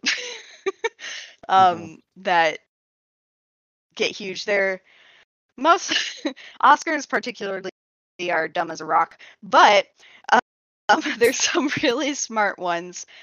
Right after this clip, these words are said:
Speaker 1: Um, there was one that was a red, it's called a red devil, and, um, it's actually not a natural born fish. It's,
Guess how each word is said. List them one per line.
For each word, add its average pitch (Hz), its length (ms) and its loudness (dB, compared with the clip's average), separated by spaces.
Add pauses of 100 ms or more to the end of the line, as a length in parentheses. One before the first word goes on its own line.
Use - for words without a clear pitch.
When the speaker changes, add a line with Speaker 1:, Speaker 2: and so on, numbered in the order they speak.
(160)
Speaker 1:
Um, 180 220 -6
there 202 180 2
was 202 200 -4
one 208 380 -6 (180)
that 190 120 0
was 165 140 -8
a 170 80 -10 (500)
red, 180 160 -2 (260)
it's 180 180 -4
called 180 200 -6
a 170 60 -12
red 165 220 -4
devil, 180 380 -2 (1400)
and, 170 400 -4
um, 165 260 0
it's 202 140 -4
actually 226 320 0
not 190 180 -2
a 170 220 -2 (340)
natural 180 640 -4 (680)
born 285 240 0
fish. 160 340 -4
It's, - 280 -8